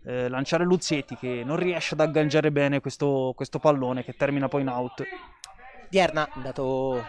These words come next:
Speaker 2: ad appoggiare di testa indietro ad Ombra. Ombra con molta calma,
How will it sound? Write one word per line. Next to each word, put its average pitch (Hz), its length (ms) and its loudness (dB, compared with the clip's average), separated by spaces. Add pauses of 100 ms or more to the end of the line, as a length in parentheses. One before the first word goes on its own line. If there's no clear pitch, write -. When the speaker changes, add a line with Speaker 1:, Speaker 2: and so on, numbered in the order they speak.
(160)
Speaker 2:
ad 127 100 -10
appoggiare 202 480 2
di 196 80 -6
testa 170 300 0
indietro 151 500 0
ad 151 100 0
Ombra. 123 500 -2 (1600)
Ombra 120 280 -10
con 117 160 -8
molta 180 360 -6
calma, 113 480 -6